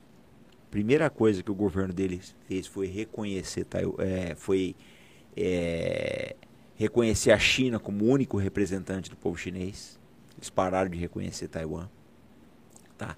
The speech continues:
E a China tá lá já pra conseguir autorização pra fazer um canal cortando a Nicarágua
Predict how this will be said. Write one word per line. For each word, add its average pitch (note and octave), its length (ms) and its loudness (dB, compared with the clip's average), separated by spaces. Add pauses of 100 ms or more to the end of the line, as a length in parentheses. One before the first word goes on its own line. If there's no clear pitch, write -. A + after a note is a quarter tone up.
(580)
E A2+ 120 6
a A#2 120 8
China G#2 580 0 (720)
tá A2 220 6
lá G2+ 340 4
já G2 400 6 (120)
pra G2+ 160 0
conseguir A2 640 0
autorização G#2+ 800 2
pra A2 160 0
fazer G#2 280 2
um A2 80 -6
canal G#2+ 560 4 (960)
cortando A#2 640 8
a A2 40 8
Nicarágua G#2 760 6